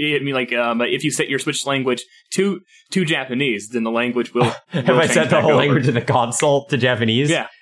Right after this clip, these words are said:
Speaker 2: That's, I'm gonna do that now, 'cause I tried to set
Speaker 1: That's
Speaker 2: it
Speaker 1: actually how,
Speaker 2: Oh.
Speaker 1: yeah, because that's how you could play Zelda in Japanese.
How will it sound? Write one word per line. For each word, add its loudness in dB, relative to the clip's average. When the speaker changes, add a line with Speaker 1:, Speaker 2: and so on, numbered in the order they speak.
Speaker 2:
That's, 0
I'm 0
gonna 2
do 2
that 2
now, -2
'cause 0
I 2
tried 0
to -2
set 0
Speaker 1:
That's 0
Speaker 2:
it 2
Speaker 1:
actually 0
how, 0
Speaker 2:
Oh. -6
Speaker 1:
yeah, 0
because -2
that's -2
how 0
you 0
could -10
play -2
Zelda -2
in -6
Japanese. -8